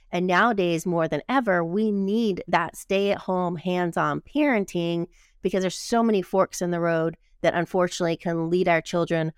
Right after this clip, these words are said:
awry. I mean, I look at my two daughters, you know, Taylor now lives in New York City and she's a biotech, um, uh, recruiter, graduated from U C L A. My little one, who's, well, twenty-one, she'll be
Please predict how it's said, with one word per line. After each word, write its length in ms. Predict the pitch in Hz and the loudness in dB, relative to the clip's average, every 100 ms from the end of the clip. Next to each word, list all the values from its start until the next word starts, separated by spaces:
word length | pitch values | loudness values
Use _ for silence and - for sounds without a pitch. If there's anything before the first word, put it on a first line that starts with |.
| _ _ - | _ _ -4
awry. 460 | 175 165 143 135 - | 2 4 4 2 0
I 100 | 180 | 0
mean, 120 | 170 | 2
I 100 | 170 | 2
look 200 | 190 190 | 2 0
at 100 | 175 | 0
my 160 | 165 170 | 0 -2
two 200 | - 185 | -2 2
daughters, 520 | 170 160 160 165 - - | 2 2 0 -2 -8 -8
you 100 | 175 | -6
know, 60 | 170 | -4
Taylor 380 | - 190 185 | -2 0 0
now 280 | 175 160 160 - _ - | 0 0 -2 -8 _ -2
lives 200 | 185 180 | 0 0
in 120 | 175 | 0
New 80 | 180 | 0
York 240 | 170 165 | 0 -2
City 300 | - 180 180 | -4 -4 0
and 100 | 180 | -2
she's 140 | 175 175 | -2 -4
a 60 | |
biotech, 520 | 160 160 156 156 175 170 - - | -2 0 0 0 -2 -4 -8 -6
um, 340 | 170 151 147 - - _ - | -4 -4 -6 -10 -20 _ -6
uh, 200 | 160 139 | -2 0
recruiter, 640 | 165 165 - 175 175 165 170 _ _ - | -2 -2 0 2 2 2 -2 _ _ 2
graduated 480 | 170 170 196 185 | 2 4 0 -2
from 180 | - 175 | -4 -4
U 120 | 165 | -4
C 160 | 165 175 | -4 -4
L 180 | 165 160 | -2 0
A. 320 | 156 151 160 _ - | 0 0 -4 _ -4
My 180 | 175 165 | -2 0
little 300 | 170 180 170 | 2 2 2
one, 340 | 165 165 175 | 2 0 -2
who's, 280 | 165 170 - - | -4 -6 -10 -14
well, 140 | 165 151 _ | -14 -14 _
twenty-one, 500 | - 180 165 156 147 | -6 -4 -2 -2 -4
she'll 140 | 147 156 | -4 -4
be 180 | 143 | -4